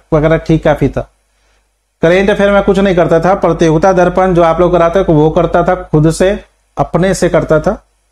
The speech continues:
उसके स्टार्टिंग को और जो इंपॉर्टेंट, इंपॉर्टेंट थी मैं। दूसरा क्या करता था, एसपीडी को अच्छे से देख लेता था। और लास्ट में जो घटना चक्र आ जाता था ना ईयरली, उसको देखता था। चूंकि अब पहले से काफी पढ़ा होता था,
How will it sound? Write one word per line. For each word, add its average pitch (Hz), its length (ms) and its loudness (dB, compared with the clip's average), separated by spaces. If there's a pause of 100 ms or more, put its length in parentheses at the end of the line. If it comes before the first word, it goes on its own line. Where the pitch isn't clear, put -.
(1400)
उसके 160 280 -2
स्टार्टिंग 170 480 0
को 180 100 2
और 175 140 2
जो 160 120 0
इंपॉर्टेंट, 160 440 0
इंपॉर्टेंट 131 380 0
थी - 220 -4
मैं। 107 240 -2
दूसरा 185 380 2
क्या 196 160 0
करता 190 300 0
था, 190 120 0
एसपीडी 175 440 0
को 180 80 0
अच्छे 160 220 0
से 147 80 0
देख 127 180 0
लेता 113 240 -4
था। - 160 -14 (560)
और 147 100 2
लास्ट 180 340 2
में 185 160 0
जो 180 140 2
घटना 156 360 0
चक्र 160 280 0
आ 147 120 2
जाता 143 220 0
था 151 120 0
ना 208 300 0
ईयरली, 143 400 2
उसको 135 300 0
देखता 131 260 -2
था। 180 120 -2
चूंकि 190 280 0
अब 202 140 0
पहले 185 240 2
से 202 100 -2
काफी 196 260 0
पढ़ा 185 200 0
होता 185 160 0
था, 185 240 0